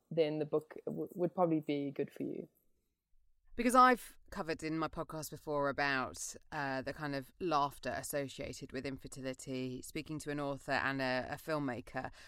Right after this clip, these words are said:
Speaker 2: on that very point, that it is so overwhelming. And I think you make an amazing point there. And you haven't really done yourself justice in the way that you write. It is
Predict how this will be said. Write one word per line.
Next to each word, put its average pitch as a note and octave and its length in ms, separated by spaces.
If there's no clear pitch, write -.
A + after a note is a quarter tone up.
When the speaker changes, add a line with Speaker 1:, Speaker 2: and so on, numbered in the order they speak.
Speaker 2:
on D3 140
that D3+ 140
very C#3+ 260
point, C#3 320
that C3 120
it - 80
is E3 120
so C3+ 160
overwhelming. B2 640
And B2+ 140
I C3+ 40
think C3+ 240
you C#3 100
make C3 220
an C#3+ 80
amazing C#3 400
point C3 260
there. A#2 320
And C#3+ 220
you E3+ 220
haven't F3+ 160
really D#3 180
done C#3+ 140
yourself C#3 280
justice C3+ 340
in C3 80
the C3+ 80
way D#3 160
that F2 140
you C3+ 140
write. C3 320
It D3 180
is D3 180